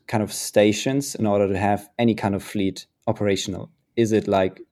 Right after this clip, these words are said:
driving on itself or, or any kind of future kind of mobility, as long as kind of, even if, if it's probably flying, I guess. Uh, therefore, you need kind of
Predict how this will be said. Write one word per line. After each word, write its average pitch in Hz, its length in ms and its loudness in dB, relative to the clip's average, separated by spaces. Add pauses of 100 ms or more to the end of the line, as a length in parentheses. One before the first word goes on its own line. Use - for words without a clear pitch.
(140)
driving 104 320 4
on 104 80 2
itself 147 520 2
or, 110 460 6
or 107 220 4
any 110 140 2
kind 98 180 -2
of 92 40 -6
future 107 440 -4
kind 95 200 -6
of 90 80 -6
mobility, 98 600 0
as 90 120 -6
long 92 200 -2
as 90 120 -10
kind - 160 -12
of, 92 80 -10 (300)
even 101 200 0
if, 90 100 -2 (140)
if 98 80 -2
it's - 160 -10
probably 90 360 -2
flying, 92 520 -6
I - 80 -8
guess. 90 340 -10
Uh, 107 160 6
therefore, 113 320 8
you 107 100 4
need 104 200 2
kind 104 120 2
of - 160 -6